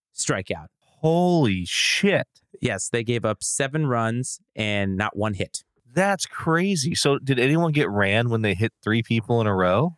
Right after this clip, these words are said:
Speaker 1: No, actually, that guy came in. The, he hit three batters in a row after coming into the game. There was not another pitching change after that.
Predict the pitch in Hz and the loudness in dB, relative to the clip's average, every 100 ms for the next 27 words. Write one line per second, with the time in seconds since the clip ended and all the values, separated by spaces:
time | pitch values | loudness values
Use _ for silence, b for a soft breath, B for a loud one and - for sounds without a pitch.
0 | _ 117 156 180 123 117 - 127 120 123 | _ -2 -2 0 0 -2 -2 -2 -2 -2
1 | 123 123 117 131 - 127 117 131 113 92 | -2 -4 -2 -2 -4 -4 -2 -2 -2 -2
2 | 113 - - 170 165 127 156 - - 117 | -4 -6 -4 -4 -2 -2 -4 -6 -6 -2
3 | 160 139 120 123 113 107 113 104 107 110 | -2 0 -2 0 -2 -2 -2 -2 0 -2
4 | 95 - 101 - 98 - 104 98 101 92 | -4 -4 -4 -4 -8 -4 -2 -2 -2 -4
5 | 80 82 87 - 107 101 95 110 107 107 | -6 -8 -10 -6 -4 -2 -2 -2 -2 -2
6 | 104 95 117 - 92 - 90 87 95 95 | -2 -4 -4 -4 -6 -6 -6 -6 -6 -6
7 | 92 87 104 | -8 -8 -12